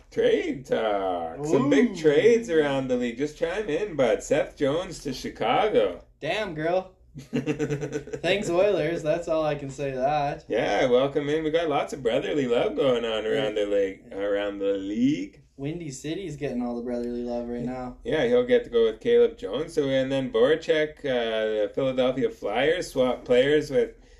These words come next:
Speaker 1: Cam Atkinson. So, like, some big money getting thrown around there.
Speaker 2: Yeah, yeah.
Speaker 1: It's cool to see, like, Cam Atkinson, geez, he'll be okay. I'd rather have him go than the other. I think Philly won that trade, I feel like.
Speaker 2: I,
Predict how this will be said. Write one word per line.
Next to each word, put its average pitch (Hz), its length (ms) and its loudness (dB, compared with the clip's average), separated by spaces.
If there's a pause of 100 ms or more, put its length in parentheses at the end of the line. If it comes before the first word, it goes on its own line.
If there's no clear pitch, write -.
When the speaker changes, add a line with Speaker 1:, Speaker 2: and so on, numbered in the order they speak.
(180)
Speaker 1:
Cam 135 320 2
Atkinson. 208 800 -2
So, 117 420 4 (220)
like, 107 260 -6 (160)
some 104 180 -14
big 123 220 0
money 131 300 -2
getting 135 260 -4
thrown 131 260 -2
around 127 380 -2
there. - 220 2
Speaker 2:
Yeah, 196 360 2
yeah. 175 340 -2 (440)
Speaker 1:
It's - 120 -20
cool 160 280 8
to 139 80 -2
see, 151 240 0
like, 139 200 0
Cam 214 220 -4
Atkinson, 127 560 -4
geez, 135 220 -4
he'll 160 160 -2
be 135 160 -2
okay. 104 320 2
I'd 135 160 0
rather 180 300 0
have 123 180 4
him 127 240 -2
go 120 140 2
than 110 140 0
the 104 140 -4
other. 117 220 2
I 123 60 -6
think 143 320 -6
Philly 117 260 2
won 107 220 -4
that 101 200 -4
trade, 104 360 0
I 101 100 0
feel 101 340 0
like. 160 140 4
Speaker 2:
I, 160 220 -6